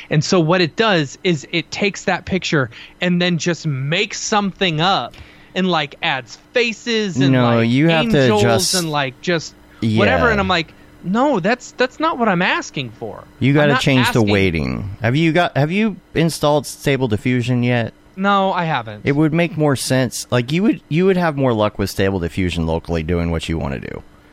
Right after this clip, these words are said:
Speaker 2: Because you
Speaker 1: Yeah.
Speaker 2: can tell it what model to use,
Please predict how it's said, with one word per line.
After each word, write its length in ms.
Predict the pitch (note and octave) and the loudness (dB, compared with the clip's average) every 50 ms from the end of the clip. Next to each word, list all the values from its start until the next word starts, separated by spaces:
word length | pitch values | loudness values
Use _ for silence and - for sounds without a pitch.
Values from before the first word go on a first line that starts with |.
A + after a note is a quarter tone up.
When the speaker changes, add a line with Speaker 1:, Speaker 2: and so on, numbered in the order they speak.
| - - - - - - | -20 -20 -20 -20 -10 -4
Speaker 2:
Because 360 | - B2+ A#2+ C#3+ C3 A2+ - - | -4 0 2 2 2 2 2 0
you 60 | C3+ | 0
Speaker 1:
Yeah. 60 | F3+ | 2
Speaker 2:
can 120 | F#3 B2 A2 | 0 0 0
tell 260 | - - C#3 C#3+ D#3+ | 0 0 2 2 2
it 80 | E3+ A#2+ | 2 2
what 140 | C3+ D#3 | 2 0
model 380 | A#2 C3 C3 B2 B2 A#2+ A#2 A#2 | 2 2 2 2 2 2 0 0
to 80 | A2 A2 | 0 0
use, 640 | G#2 G2 F#2+ F#2 F2+ F2+ F2+ F2+ F#2+ - - - | 0 2 2 2 2 0 0 -2 -4 -6 -8 -10